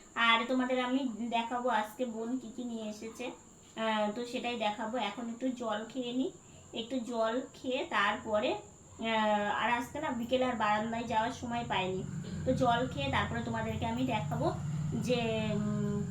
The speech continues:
বোন কী কী এনেছে, ঠিক আছে। পুজোর আর এমন কোনো দিন নেই,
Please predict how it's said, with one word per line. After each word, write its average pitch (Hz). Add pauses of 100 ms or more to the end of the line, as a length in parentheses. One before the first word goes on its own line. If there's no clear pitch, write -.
(160)
বোন 247
কী 254
কী 254
এনেছে, 208 (300)
ঠিক 285
আছে। 339 (640)
পুজোর 277
আর 330
এমন 269
কোনো 294
দিন 254
নেই, 233